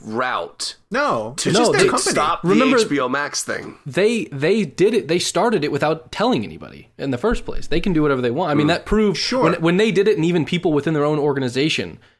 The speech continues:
Speaker 3: were flipping out about it, and the artists were flipping out about it. Like, I think that shows that they can do whatever they, whatever they want. And, and as far
Speaker 2: Yes.
Speaker 3: as the audience, or, or as far as their, their customers,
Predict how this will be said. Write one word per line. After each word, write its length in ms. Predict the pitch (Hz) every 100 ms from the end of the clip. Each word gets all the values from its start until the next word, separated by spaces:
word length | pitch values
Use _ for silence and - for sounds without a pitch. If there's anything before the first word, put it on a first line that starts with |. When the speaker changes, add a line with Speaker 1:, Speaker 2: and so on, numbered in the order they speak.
| _
Speaker 3:
were 80 | 127
flipping 260 | 117 123 113
out 140 | 113
about 200 | 113 110
it, 40 | 104
and 80 | 123
the 80 |
artists 380 | 113 143 170 -
were 80 | 123
flipping 320 | 123 117 113
out 120 | 110 107
about 260 | 107 107
it. 180 | 107 - - _ _ _
Like, 140 | 120 117
I 60 |
think 160 | 123 156
that 120 | 143
shows 360 | - 160 160 135
that 100 | 135
they 120 | 131
can 120 | 135
do 160 | 127 127
whatever 320 | 123 120 113
they, 280 | 107 107 104 - _
whatever 320 | - 117 113 107
they 120 | 104
want. 380 | 110 156 107 -
And, 160 | 127 - -
and 140 | 143
as 60 | 127
far 160 | 185 185
Speaker 2:
Yes. 60 | 135
Speaker 3:
as 40 |
the 120 | 139
audience, 600 | 143 202 202 135 - - -
or, 140 | 135
or 80 | 131
as 100 | 123
far 160 | 160
as 120 | 156 139
their, 320 | 131 120 117
their 200 | 131 120
customers, 800 | - 208 - 127 110 110 117